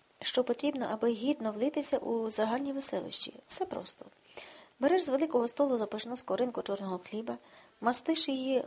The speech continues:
найсвіжішим маслом, зверху кладеш золоту від жиру рибину і до рота. І ось ти вже повноцінний учасник рибного балу.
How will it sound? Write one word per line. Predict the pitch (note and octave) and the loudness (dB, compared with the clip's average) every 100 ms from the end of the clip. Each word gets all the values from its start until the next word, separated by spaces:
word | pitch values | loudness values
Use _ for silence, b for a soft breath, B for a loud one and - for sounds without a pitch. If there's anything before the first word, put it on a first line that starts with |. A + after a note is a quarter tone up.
| - | -2
найсвіжішим | B3 B3+ - G#3+ G#3 - F#3 | 0 2 2 2 2 2 2
маслом, | F#3 C4+ - - - | -4 -2 -4 -6 -4
зверху | A#3+ D4 C#4+ | 4 4 4
кладеш | B3+ B3 B3+ B3+ - B B B B - | 2 4 4 2 -2 B B B B 0
золоту | A3 A#3+ B3 B3+ D4+ | 6 8 8 6 4
від | B3 A3+ | 4 0
жиру | A3 A3+ G#3+ G#3 | 2 4 2 0
рибину | G3 G#3 D4+ C#4+ C#4 - - - | 0 2 0 -2 -8 -18 -20 -4
і | F4 | 0
до | E4+ C#4 | 0 0
рота. | G3 - - - b b b b _ - | -4 -10 -12 -14 b b b b _ 0
І | C4 | 4
ось | D4+ - | 4 4
ти | C#4 | 2
вже | B3+ B3+ | 4 2
повноцінний | A3+ - A3+ G#3 G3+ - F#4+ E4 | 2 2 2 0 -2 0 0 -2
учасник | D4+ C#4+ C#4+ C#4 C4 B3+ - | -2 -2 -2 -2 -6 -10 -6
рибного | F3+ F3+ A3 A3+ | -4 -4 -6 -8
балу. | G#3+ E3 - | -6 -8 -10